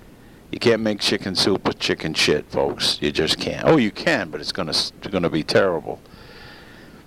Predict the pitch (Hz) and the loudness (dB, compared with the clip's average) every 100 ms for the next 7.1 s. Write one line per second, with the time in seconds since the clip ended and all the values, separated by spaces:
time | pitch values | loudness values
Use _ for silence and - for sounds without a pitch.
0 | - - 180 170 - 165 190 196 170 127 | -4 0 2 4 4 4 4 2 2 0
1 | 110 104 110 - - 110 107 - 117 - | -2 -4 -10 -18 -6 -4 -2 2 2 2
2 | 110 107 107 98 98 95 - 98 92 95 | 2 4 4 4 4 4 2 2 2 -2
3 | 85 82 80 82 82 78 101 90 - - | 0 2 2 0 -2 0 0 0 -6 -8
4 | - - - - - - - - 156 139 | -4 -4 -6 -20 -20 -20 -2 4 4 4
5 | 143 131 98 - 127 117 85 92 110 104 | 2 2 -2 -2 -2 -2 -2 2 2 4
6 | 92 85 95 82 - - - 131 170 156 | 0 0 -2 -2 -4 -4 -2 0 2 2
7 | 156 | 0